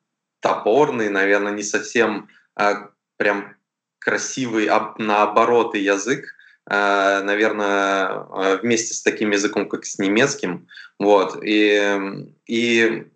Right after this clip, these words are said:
определённо, конечно же, существовали такие огромные проблемы в локализации с английского языка на русский язык. Вот. Эм, и, м, что говорить по самому процессу,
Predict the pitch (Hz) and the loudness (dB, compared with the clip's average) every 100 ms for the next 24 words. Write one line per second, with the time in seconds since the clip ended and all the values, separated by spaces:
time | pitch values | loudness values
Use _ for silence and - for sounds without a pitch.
0 | - 117 117 117 123 156 - 120 123 120 | -6 -4 -2 0 2 2 2 0 0 -2
1 | 101 98 - - - 107 104 98 - - | -6 -6 -8 -8 -4 0 2 2 -4 -6
2 | 98 98 113 107 98 - 98 110 143 120 | -4 0 0 0 -4 -4 -2 0 0 0
3 | 104 - 101 98 101 95 - - - - | 0 0 0 2 2 2 0 -6 -6 -6
4 | - 98 92 95 101 107 - 90 90 98 | -4 -2 -2 -2 -2 -4 -4 -4 -2 0
5 | 95 92 95 - - 90 127 - - - | 0 0 -2 -2 -4 0 -2 -4 -14 -14
6 | - - 110 117 113 98 - 101 98 98 | -14 -4 4 6 6 2 -2 0 2 2
7 | 95 95 98 87 _ 120 131 139 135 127 | 0 -4 -8 -12 _ -4 0 2 4 4
8 | 117 117 - - 120 113 110 110 107 _ | 4 2 -4 -10 -6 -4 -4 -6 -12 _
9 | _ _ _ _ _ _ - - - - | _ _ _ _ _ _ -18 -18 -4 0
10 | 156 175 165 - - 147 151 147 143 143 | 2 2 -2 -8 -6 -6 -2 -2 0 0
11 | 143 143 - 196 - - | -2 -2 0 0 -2 -8